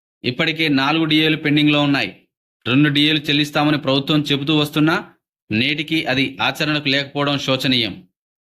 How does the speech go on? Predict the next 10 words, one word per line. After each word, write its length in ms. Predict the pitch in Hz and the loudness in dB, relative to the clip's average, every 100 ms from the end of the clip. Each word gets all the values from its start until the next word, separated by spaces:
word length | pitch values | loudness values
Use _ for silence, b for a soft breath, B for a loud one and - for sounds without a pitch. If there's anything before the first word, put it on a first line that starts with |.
| _ _ _ - | _ _ _ -4
రాష్ట్రం 440 | 123 147 151 165 127 | -2 -2 -2 -4 -2
ఏర్పడిన 360 | 143 143 151 | -2 0 -2
తర్వాత 600 | 147 139 139 139 135 110 - _ _ 127 | 0 0 0 0 0 -2 -6 _ _ -4
పదేళ్ల 320 | 123 165 170 | 0 2 2
పాలనలో 440 | 170 151 156 156 | 2 2 4 2
అధిక 320 | 143 127 143 | 2 0 0
శాతం 400 | 160 156 147 156 | 0 0 2 2
నిర్లక్ష్యానికి 540 | 131 143 147 151 147 139 | 2 2 0 0 0 2
గురైంది 380 | 139 139 165 135 | 2 2 0 -2
ఉపాధ్యాయులే. 640 | 139 135 139 131 113 | -2 0 -2 -2 -4